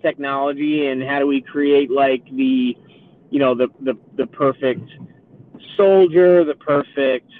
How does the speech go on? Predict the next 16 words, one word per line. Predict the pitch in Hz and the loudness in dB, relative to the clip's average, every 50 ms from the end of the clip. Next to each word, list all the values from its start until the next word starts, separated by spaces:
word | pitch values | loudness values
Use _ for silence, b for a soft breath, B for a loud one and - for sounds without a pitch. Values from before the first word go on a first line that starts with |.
| _ - | _ -8
uh, | 120 123 120 120 117 113 113 110 - | -4 -4 -2 -2 -2 -2 -4 -6 -6
human | - - 196 196 185 180 175 170 160 160 156 - _ _ _ _ _ _ _ _ - - | -2 2 4 4 6 6 4 4 2 2 -2 -4 _ _ _ _ _ _ _ _ -10 -4
that, | 139 147 143 143 139 139 | -2 0 0 0 0 -2
you | 135 127 123 139 139 139 | -2 0 0 0 0 0
know, | 139 131 131 | 0 0 0
it, | 135 139 139 139 135 131 | 2 2 2 0 0 -2
it's | - 147 160 - | -4 -4 -2 0
not | - 180 170 156 | 0 0 0 0
really, | 143 147 151 143 123 113 | -2 -2 -2 -2 -4 -4
obviously | 113 101 120 135 135 127 113 - - 127 123 | -6 -6 -4 -4 -4 -6 -6 -6 -4 -4 -4
not | 120 117 110 98 | -4 -4 -6 -10
a | 101 | -12
human, | - - 185 196 185 160 147 139 135 | -8 0 2 4 4 4 4 2 0
but | 127 135 127 | 0 -2 -2
an | 131 123 | -2 -2
artificial | - 123 151 151 135 123 - - - 190 180 - - 175 151 147 135 131 | -2 0 0 0 -2 -4 -6 0 0 0 2 2 0 0 0 0 -2 -4